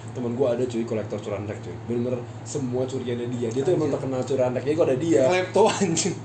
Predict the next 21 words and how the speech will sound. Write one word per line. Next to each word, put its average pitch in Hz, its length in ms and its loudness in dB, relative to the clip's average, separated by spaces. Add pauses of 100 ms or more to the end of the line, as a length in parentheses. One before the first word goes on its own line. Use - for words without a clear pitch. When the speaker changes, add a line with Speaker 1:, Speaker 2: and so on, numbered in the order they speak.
(240)
Speaker 2:
<laughs> - 320 0
Klepto. 226 420 2 (220)
Speaker 1:
Enggak, 185 160 2 (160)
sumpah, 202 180 2 (100)
Speaker 2:
Klepto. 185 240 0
Speaker 1:
sumpah. 170 220 0 (440)
Dia 180 240 6
adalah 160 260 6
penghipnotis 151 460 -2
paling 139 200 -2
ulung 143 240 -2
yang 139 120 -2
pernah 127 180 -2
ada. 113 140 -4 (160)
Speaker 2:
Penghipnotis 214 880 4 (180)
ulung. 202 500 4
Coba. 185 360 0 (180)
Speaker 1:
Kita 208 140 2
Speaker 2:
Mungkin 240 180 6
Speaker 1:
sadar. 214 200 8
Speaker 2:
lu, 156 60 0